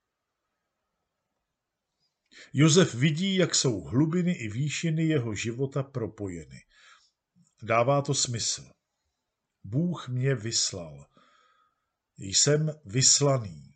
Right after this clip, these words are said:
V životě nerozhoduje tvůj úděl, ale to, jak se mu postavíš, co sám ze života uděláš. Ach ne,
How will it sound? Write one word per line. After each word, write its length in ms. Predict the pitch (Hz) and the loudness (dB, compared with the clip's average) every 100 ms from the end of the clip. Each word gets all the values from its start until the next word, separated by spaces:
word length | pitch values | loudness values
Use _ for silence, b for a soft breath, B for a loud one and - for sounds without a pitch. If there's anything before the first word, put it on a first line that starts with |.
| _ _ _ _ _ _ | _ _ _ _ _ _
V 120 | 92 90 | -12 -4
životě 540 | 120 175 190 - 175 | -2 2 0 0 0
nerozhoduje 880 | 123 131 175 170 117 113 110 104 95 | 0 2 2 2 0 -4 -4 -6 -8
tvůj 720 | - - 95 98 131 151 143 - | -10 -16 -14 -8 -6 -4 -6 -10
úděl, 840 | 107 95 85 95 85 82 101 127 135 _ _ _ _ _ _ _ _ _ _ _ _ _ _ _ | -14 -12 -10 -10 -10 -12 -16 -16 -16 _ _ _ _ _ _ _ _ _ _ _ _ _ _ _
ale 240 | 113 131 | 0 0
to, 280 | 131 - 180 | 0 -2 -2
jak 280 | 196 185 - | 0 -2 0
se 160 | - 175 | 0 0
mu 220 | 170 156 | 0 -2
postavíš, 1200 | - 139 117 - - 110 95 95 107 135 - - - _ _ _ _ _ _ _ _ _ _ | -6 -4 -2 -2 0 -4 -4 -10 -12 -10 -10 -10 -16 _ _ _ _ _ _ _ _ _ _
co 200 | - 135 | -2 0
sám 520 | - 143 143 160 165 - | 2 2 4 2 0 -4
ze 300 | 135 113 120 | -4 -2 0
života 640 | 107 131 135 139 - 139 - | 0 0 0 -2 0 -2 -2
uděláš. 1000 | 123 101 113 90 69 - - - - - _ _ _ _ _ _ _ _ _ _ _ _ _ _ _ _ _ _ - | -8 -4 -4 -4 -10 -20 -12 -12 -12 -16 _ _ _ _ _ _ _ _ _ _ _ _ _ _ _ _ _ _ -4
Ach 240 | 131 - | -4 -2
ne, 320 | 127 127 92 | -2 -2 -4